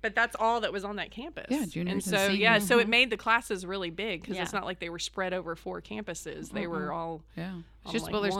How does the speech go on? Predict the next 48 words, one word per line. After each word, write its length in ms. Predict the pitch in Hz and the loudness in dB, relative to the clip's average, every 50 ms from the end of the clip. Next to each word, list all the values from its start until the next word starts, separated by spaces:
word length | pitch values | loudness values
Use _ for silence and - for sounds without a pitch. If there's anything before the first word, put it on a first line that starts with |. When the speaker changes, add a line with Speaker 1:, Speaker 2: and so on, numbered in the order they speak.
| 196 | 2
Speaker 2:
two 60 | 180 233 | 0 0
Speaker 1:
one. 60 | 180 | 0
Speaker 2:
campuses, 440 | 208 190 185 160 - - 143 131 - | 0 -2 -2 -2 -4 -8 -8 -8 -4
Plano 280 | - 185 185 185 185 | -2 -2 0 0 0
and 100 | 180 160 | 0 0
Plano 260 | - 180 160 156 151 139 | 0 0 0 0 0 -2
East. 260 | 127 135 - - - | -4 -6 -8 -6 -6
Speaker 1:
Mm-hmm. 240 | 185 190 185 190 196 | -4 -2 -2 -2 -2
Speaker 3:
At 100 | 202 208 | 0 0
that 160 | 208 - - 220 | 0 0 -2 -2
time. 280 | 220 - - - 190 - - | -6 -8 -10 -12 -14 -10 -6
Speaker 2:
You 160 | 190 208 269 | -2 0 2
had 80 | 302 190 | 2 0
Speaker 3:
Mm-hmm. 80 | 185 190 | -2 -4
Speaker 2:
Plano 220 | 175 160 151 143 | -6 -6 -6 -6
East, 260 | 190 196 - - - | -6 -10 -10 -12 -14
though, 120 | - - - | -14 -14 -12
right? 260 | - 139 - 226 - - | -12 -12 -12 -14 -16 -16
Plano 240 | - 190 208 220 202 | -12 -10 -8 -8 -6
East 80 | 185 - | -2 2
Speaker 3:
Plano 160 | 262 240 254 | 4 4 4
Speaker 2:
was 80 | - - | 4 2
a 60 | 226 | -2
Speaker 3:
East 120 | 220 - - | -4 -2 -2
Speaker 2:
res- 80 | - | -4
Speaker 3:
opened 280 | 196 - 202 190 185 175 | -2 -2 -2 -4 -2 -2
up 160 | 165 165 - - - - - _ - | -2 -4 -4 -6 -18 -20 -20 _ -14
when 340 | 220 196 202 185 180 175 - - | -8 -6 -4 -4 -4 -6 -6 -6
I 200 | - 185 185 180 | -6 -6 -6 -6
was, 220 | 170 175 165 - | -6 -6 -8 -8
like, 140 | - 160 160 - - - - - - - - - - | -10 -12 -12 -12 -18 -20 -20 -20 -20 -20 -20 -16 -12
a 240 | 220 220 220 214 208 | -10 -8 -8 -8 -8
junior 460 | 190 - - 226 226 226 226 214 190 | -10 -8 -8 -8 -6 -6 -6 -8 -8
or 60 | 180 | -10
senior, 600 | 170 - - 185 185 180 175 175 175 175 170 170 170 - | -10 -12 -10 -8 -6 -6 -6 -6 -6 -6 -8 -10 -12 -10
maybe 200 | - 180 180 185 175 | -10 -8 -6 -6 -6
right 240 | 180 175 - - - - - - - | -4 -6 -6 -8 -12 -20 -20 -12 -8
at 180 | 190 185 - | -8 -8 -6
that 180 | - 180 - - | -8 -10 -8 -8
point. 320 | - - 175 143 - - - | -8 -8 -8 -8 -10 -10 -8
Speaker 2:
Yeah. 280 | 156 151 151 170 147 | -6 -4 -2 -2 -4
Speaker 3:
But, 60 | 151 135 - - - - - - - - | -6 -10 -14 -20 -20 -20 -20 -20 -16 -8
yeah, 180 | 233 175 156 139 | -4 -4 -4 -4
before 280 | 185 214 - - 208 | -6 -8 -8 -6 -8
then, 320 | 185 175 170 160 160 160 170 - - - - - - - | -6 -6 -6 -8 -8 -10 -12 -14 -18 -20 -20 -20 -20 -20
it 120 | - 190 | -18 -16
was 120 | 180 160 | -16 -16
just 360 | - - 165 - - - - | -16 -16 -18 -18 -18 -20 -20